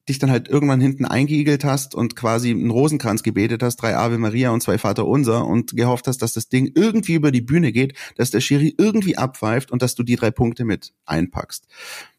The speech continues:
Und auch das ist etwas, was diametral anders ist. Diese Mannschaft führt,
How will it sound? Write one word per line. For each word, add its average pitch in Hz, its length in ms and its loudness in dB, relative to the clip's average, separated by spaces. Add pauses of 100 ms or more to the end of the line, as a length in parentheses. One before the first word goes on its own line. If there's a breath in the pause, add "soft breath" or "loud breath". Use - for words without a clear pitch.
(160)
Und 123 120 2
auch 120 100 0
das 180 200 2
ist 175 120 -2
etwas, 143 360 0
was 123 160 -2
diametral 135 520 0
anders 127 320 0
ist. - 180 -8
Diese 120 200 0
Mannschaft 131 440 0
führt, 143 340 2